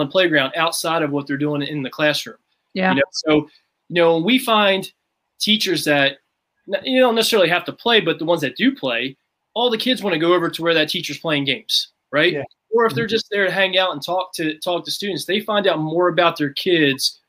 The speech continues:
Speaker 1: during play than any other time, 'cause that's where kids are most vulnerable, and that's where they feel like they can let their guard down a little bit and be themselves.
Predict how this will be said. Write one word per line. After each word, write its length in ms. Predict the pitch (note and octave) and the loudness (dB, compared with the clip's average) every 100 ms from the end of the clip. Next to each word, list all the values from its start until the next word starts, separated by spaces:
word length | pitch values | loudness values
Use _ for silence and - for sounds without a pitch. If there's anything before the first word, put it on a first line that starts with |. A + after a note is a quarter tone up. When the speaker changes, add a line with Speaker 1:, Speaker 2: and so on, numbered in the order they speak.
| _ | _
Speaker 1:
during 320 | E3 D#3 D3 C3+ | 0 2 2 2
play 200 | F3 D#3+ | 2 4
than 120 | C#3+ | 2
any 240 | C#3+ D3+ D3 | 0 -2 -2
other 160 | B2+ | -4
time, 460 | B2+ F#3 E3+ C3 B2 _ _ - | -2 0 2 0 -4 _ _ -8
'cause 100 | C#3 | 0
that's 240 | E3 E3 | 0 2
where 100 | D3+ | -2
kids 220 | - D#3 | 0 -2
are 60 | C#3 | 0
most 260 | C3+ C3+ - | -2 -4 -4
vulnerable, 600 | C3+ D#3 F3 F#3+ G#3 G#3 _ - | -2 0 -2 0 -2 -4 _ -2
and 100 | C#3+ | 2
that's 180 | D3+ D#3+ | 2 2
where 100 | C#3+ | 2
they 80 | C#3+ | 2
feel 180 | - C#3 | 0 -4
like 80 | C3+ | 0
they 140 | C#3+ | 0
can 120 | C#3 | 2
let 140 | C#3+ C#3 | 0 0
their 140 | C3+ | -2
guard 260 | C3+ C#3+ D3 | 2 2 4
down 160 | D3+ | 2
a 60 | D#3 | 2
little 180 | D#3+ D#3+ | 0 0
bit 100 | D3 | -2
and 100 | C3+ | 2
be 120 | C#3 | 0
themselves. 640 | C3 B2+ D3+ B2 - - | 0 -2 -2 -2 -6 -10